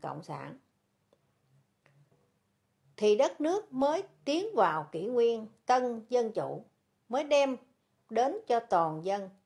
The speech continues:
một cuộc sống thăng hoa, cùng nhau chung hưởng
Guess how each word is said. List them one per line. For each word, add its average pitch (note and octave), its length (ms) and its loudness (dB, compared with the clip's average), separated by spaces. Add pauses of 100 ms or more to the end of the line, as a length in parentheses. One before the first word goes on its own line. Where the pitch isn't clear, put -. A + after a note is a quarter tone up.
(560)
một F3+ 260 0
cuộc - 240 -4
sống G#3 320 -2 (140)
thăng A3+ 280 -6
hoa, G#3+ 340 0 (300)
cùng F#3 340 -2
nhau A3+ 360 -2 (120)
chung B3 260 -2
hưởng D3+ 360 -10